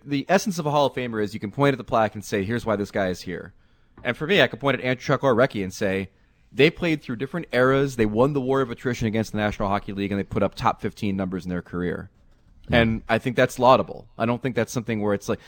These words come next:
Speaker 1: I, I, the word compiler has been used when it comes to a guy like Recchi, and I think that's sort of unfair to him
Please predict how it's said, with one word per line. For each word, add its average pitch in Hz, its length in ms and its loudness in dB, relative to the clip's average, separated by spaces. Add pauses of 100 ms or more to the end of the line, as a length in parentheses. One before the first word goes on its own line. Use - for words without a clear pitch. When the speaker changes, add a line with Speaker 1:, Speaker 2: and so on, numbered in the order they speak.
(140)
Speaker 1:
I, 156 260 2
I, 156 60 2
the 139 200 -2
word 156 260 0
compiler 135 640 4
has 101 200 2
been 98 140 -2
used 98 460 -4 (240)
when 107 100 -8
it 107 100 -8
comes 104 240 -10
to 104 80 -10
a 98 40 -6
guy 98 160 -2
like 95 200 -4
Recchi, 98 480 -2 (420)
and 117 80 2
I 120 60 2
think 165 160 -6
that's 160 160 0
sort 170 220 -2
of 151 200 -4 (600)
unfair 180 420 4
to 107 80 4
him 87 300 -4